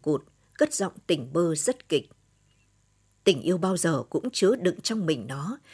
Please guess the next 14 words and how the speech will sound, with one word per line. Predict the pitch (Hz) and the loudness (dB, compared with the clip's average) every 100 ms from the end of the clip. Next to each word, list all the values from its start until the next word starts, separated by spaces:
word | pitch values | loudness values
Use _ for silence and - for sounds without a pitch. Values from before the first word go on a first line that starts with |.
| - | -10
những | 175 185 254 - | -2 0 0 0
yếu | 196 - | -2 0
tố | 180 185 269 | 0 2 -2
phi | - 180 160 | 2 4 4
logic, | 165 147 - 269 _ _ _ _ - - | 2 0 -2 -6 _ _ _ _ -14 -2
những | 226 214 | 2 4
điều | 180 | 4
bí | 180 247 - | 4 0 2
ẩn | 185 143 | 0 0
không | - - 240 | -2 -2 -2
thể | 226 160 | -2 -2
giải | 123 156 120 | 0 -2 -2
thích | 269 277 | -6 -2
được. | 160 120 | -2 -2